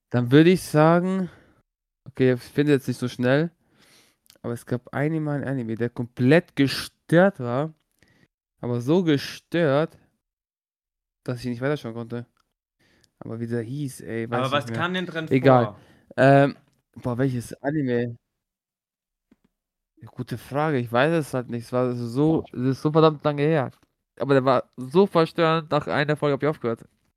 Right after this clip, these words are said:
Speaker 2: Hm.
Speaker 1: Ich glaub, das war irgendwas wie, ach ja, das war irgendwas wie, ja, Richtung edgy, Richtung, äh, so in die Richtung.
Speaker 2: Euphoria.
Speaker 1: Aber auf krass. Auf so richtig krass.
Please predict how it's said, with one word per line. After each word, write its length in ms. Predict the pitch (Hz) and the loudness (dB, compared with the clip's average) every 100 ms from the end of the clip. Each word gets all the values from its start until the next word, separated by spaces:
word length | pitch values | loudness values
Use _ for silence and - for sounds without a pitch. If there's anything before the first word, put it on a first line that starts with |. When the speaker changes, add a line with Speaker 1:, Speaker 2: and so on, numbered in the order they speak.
| _ _ - | _ _ -12
Speaker 2:
Hm. 280 | 151 127 98 - _ _ _ _ _ _ _ _ _ _ _ _ _ _ | -8 -8 -10 -18 _ _ _ _ _ _ _ _ _ _ _ _ _ _
Speaker 1:
Ich 80 | - | -10
glaub, 100 | 139 | -6
das 220 | 143 - | -6 -2
war 320 | 131 135 151 | 2 4 4
irgendwas 460 | - 151 151 147 - | 2 0 0 -2 -6
wie, 460 | 131 143 147 143 139 _ - | -6 -4 0 -2 -4 _ -16
ach 180 | - 156 | -10 -4
ja, 220 | 175 175 | 2 2
das 200 | 139 135 | 2 0
war 180 | 139 139 | 0 2
irgendwas 400 | 156 170 160 - | 2 0 -2 -6
wie, 480 | 139 143 156 156 156 - _ _ _ _ | -14 -8 -6 -4 -6 -10 _ _ _ _
ja, 480 | 123 139 143 127 - _ - | 0 4 4 0 -8 _ -14
Richtung 280 | 117 131 135 | -12 -8 -6
edgy, 560 | 101 160 - 175 175 170 | -2 -2 -2 -4 -2 -2
Richtung, 420 | 151 - 135 123 | -4 -6 -8 -4
äh, 160 | 131 131 | -4 -4
so 100 | 156 | -4
in 60 | |
die 60 | 175 | -2
Richtung. 120 | 135 131 | -2 0
Speaker 2:
Euphoria. 360 | 123 117 104 _ _ _ _ - | 0 -2 -4 _ _ _ _ -4
Speaker 1:
Aber 180 | 131 135 | 0 0
auf 200 | - - | -2 -4
krass. 500 | 135 131 - - _ _ - | 0 0 -2 -20 _ _ -16
Auf 160 | 120 | -14
so 120 | - | -12
richtig 680 | 120 147 175 - - 156 - | -8 -6 -6 -8 -8 -8 -8
krass. 760 | - - 139 131 165 185 - | -14 -2 0 2 0 0 -6